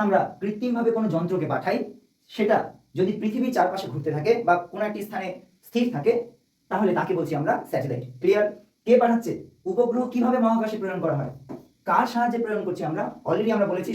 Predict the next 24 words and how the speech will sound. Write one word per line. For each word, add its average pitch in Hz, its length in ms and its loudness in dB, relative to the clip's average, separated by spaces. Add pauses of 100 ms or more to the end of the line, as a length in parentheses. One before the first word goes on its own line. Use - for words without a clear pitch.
শক্তিশালী 196 400 -2 (460)
রকেটের 175 440 2
সাহায্যে, 117 320 -4 (380)
ঠিক 190 160 0
আছে? - 120 0 (580)
নেক্সট, - 240 -4 (560)
তিন 247 180 4
নম্বর 226 220 4
প্রশ্ন, - 180 -4 (240)
কোন 240 160 4 (140)
যন্ত্রের 214 340 -2
সাহায্যে 240 280 4
আমরা 226 180 4
উপগ্রহকে 208 500 -2
মহাকাশে 190 340 -2
পাঠানো 170 260 -2
হয়? 123 140 -4 (280)
যদি 170 220 2
আমাদের 190 220 0 (220)
এক্সাম্পল 226 400 2 (100)
চায়, - 240 -2
তাহলে 165 260 -2
পরে 165 140 2 (120)
পিএসএলভি 208 520 4